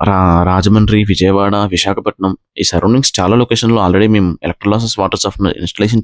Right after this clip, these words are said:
చేశాము. వాడి యొక్క ఫీ-, ఫీడ్‌బ్యాక్ కూడా చాలా బాగుంది. So, మీకు ఎవరికైనా సరే ఎలక్ట్రోలైసిస్ వాటర్ సాఫ్ట్‌నర్ కావాలి అనుకుంటే డిస్క్రిప్షన్‌లో నెంబర్ అనేది ప్రొవైడ్ చేస్తున్నాను, కాంటాక్ట్ చేయండి,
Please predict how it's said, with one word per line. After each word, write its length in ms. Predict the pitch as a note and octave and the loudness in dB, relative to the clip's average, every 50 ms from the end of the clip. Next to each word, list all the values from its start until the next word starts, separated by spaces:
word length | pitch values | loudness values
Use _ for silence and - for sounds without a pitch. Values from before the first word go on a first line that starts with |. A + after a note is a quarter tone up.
| - | 0
చేశాము. 400 | F2+ F2 - G#2 G2+ G2+ C3 - _ _ _ _ - - - - - - _ _ _ - | -2 -2 0 -2 -2 -2 -2 -4 _ _ _ _ -20 -20 -20 -20 -20 -20 _ _ _ -4
వాడి 200 | G2+ G2+ G2 G2 | -2 0 2 2
యొక్క 160 | F#2+ F#2+ - G2+ | 0 0 -2 -6
ఫీ-, 240 | - - F#2+ F2 - - | -4 -2 -4 -4 -4 -4
ఫీడ్‌బ్యాక్ 360 | - G#2 G2 F#2+ F#2+ A#2 A#2 | -2 0 0 2 2 0 0
కూడా 200 | - - A2 A#2 A2+ - | 0 0 0 0 0 0
చాలా 120 | G2 F#2 F2+ | 0 0 0
బాగుంది. 360 | F2+ F2 F2+ F2+ F2+ A2 D3+ | 2 0 0 0 -2 -2 -4
So, 200 | - - A#2 G2+ | -4 -2 0 0
మీకు 240 | G2+ A2 G#2+ - G2 | 0 0 0 0 0
ఎవరికైనా 320 | G2 - - B2+ A#2+ B2 | 0 0 0 0 -2 -2
సరే 260 | A#2 A#2+ A2 F#2+ - - | -2 -2 -4 -4 -4 -2
ఎలక్ట్రోలైసిస్ 600 | - G2 G2 _ - A#2+ B2 B2 B2 B2 A2+ - A2 | -2 -2 -2 _ 0 0 2 2 2 0 -2 -2 -2
వాటర్ 200 | G2+ G2+ - F#2+ | -2 -2 -2 -4
సాఫ్ట్‌నర్ 360 | - G#2 - G#2+ G2+ G#2+ - | -6 -6 -6 -6 -8 -8 -4
కావాలి 360 | - F2+ F2 F2+ G2 A2 A#2+ | -2 -2 0 2 2 2 0
అనుకుంటే 500 | A2 G2+ G2+ G#2+ G#2 G2 - G2+ G2 - _ _ _ _ _ _ _ _ _ _ _ _ _ _ _ _ _ - | 0 -2 -4 -4 -6 -2 -2 -4 -4 -4 _ _ _ _ _ _ _ _ _ _ _ _ _ _ _ _ _ 0
డిస్క్రిప్షన్‌లో 600 | F#2 G2 F#2+ - - C3 - - - B2+ C3 C3 | 0 0 0 0 -2 -4 -4 0 0 2 2 2
నెంబర్ 260 | A2+ G#2 G2+ G#2 A2+ | 2 0 0 0 0
అనేది 180 | A#2 A2+ A2 A2 | 0 0 -2 -2
ప్రొవైడ్ 300 | A2+ G2 F#2 F#2+ F#2 G2 | -2 0 0 0 0 0
చేస్తున్నాను, 540 | G2 F#2+ - - G2+ G2 F#2 F#2 G2+ - - _ _ _ | -2 -4 -4 -6 -6 -4 -4 -4 -6 -8 -14 _ _ _
కాంటాక్ట్ 460 | - F#2+ F2+ F#2+ F#2 A#2 A2+ - - G#2+ | -4 -2 -2 0 0 -2 -4 -2 -2 0
చేయండి, 440 | G2 G2 F#2+ F#2+ F#2+ F#2+ - - | 2 2 2 0 0 -2 -4 -4